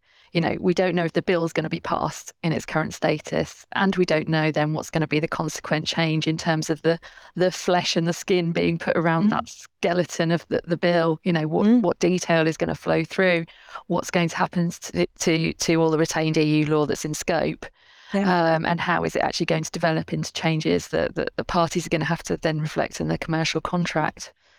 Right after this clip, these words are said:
Speaker 2: Mm.
Speaker 1: Um, assuming there's no Brexit event provisions, because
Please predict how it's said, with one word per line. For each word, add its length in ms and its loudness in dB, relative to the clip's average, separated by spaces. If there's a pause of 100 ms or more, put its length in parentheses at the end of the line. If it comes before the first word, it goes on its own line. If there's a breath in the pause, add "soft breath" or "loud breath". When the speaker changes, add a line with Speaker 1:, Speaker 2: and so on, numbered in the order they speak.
(160 soft breath)
Speaker 2:
Mm. 240 2 (280)
Speaker 1:
Um, 180 2 (260)
assuming 480 4
there's 180 2
no 380 4
Brexit 420 -2
event 260 0
provisions, 440 -2
because 400 -2